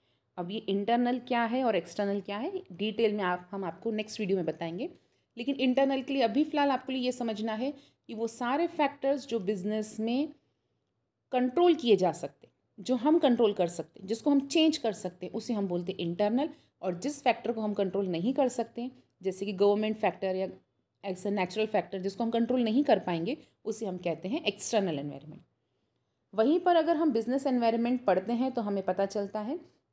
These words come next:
कि बिजनेस में क्या-क्या प्रॉब्लम्स आने वाली हैं और आगे क्या-क्या चैलेंजेस आने वाले हैं। It has dynamic behavior of the people।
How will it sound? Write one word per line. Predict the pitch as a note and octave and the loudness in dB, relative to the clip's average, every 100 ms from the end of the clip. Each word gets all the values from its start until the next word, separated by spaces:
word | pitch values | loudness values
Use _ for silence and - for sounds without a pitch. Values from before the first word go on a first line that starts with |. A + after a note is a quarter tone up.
| _ | _
कि | C#4 D#4+ | -2 -2
बिजनेस | F#3+ F3+ G#3 G#3+ B3+ D4 - | 0 0 2 2 2 2 0
में | A#3+ B3+ D4 D#4+ - _ _ | 2 2 2 0 -8 _ _
क्या-क्या | A#3+ F#3+ C#4+ D#4+ | -4 -4 -4 -4
प्रॉब्लम्स | D#4+ A3+ A3 A3+ A3+ | 2 2 2 -2 -2
आने | G3+ F#3 | 0 0
वाली | F3+ F3+ F#3 | 0 0 -2
हैं | B3 F#4 | -2 0
और | D#4 | 0
आगे | G3+ G3+ | 0 -2
क्या-क्या | G#3+ C#4+ C#4+ | -4 -2 0
चैलेंजेस | D4+ G#3+ F3 F3 B3+ D4 | 2 2 0 -2 -2 -2
आने | A3+ D#3 | -2 -2
वाले | C#3 | -6
हैं। | - - _ _ _ _ _ D#4 | -10 -18 _ _ _ _ _ -4
It | D#4+ | 2
has | E4+ B3 G3 | 2 2 2
dynamic | G#3 A#3 C4+ D#4 | 2 2 0 0
behavior | C4 B3+ C#4 C#4 C4+ | 0 2 2 2 2
of | |
the | A#3+ C#4 | 0 -2
people। | C4+ C4+ | -4 -4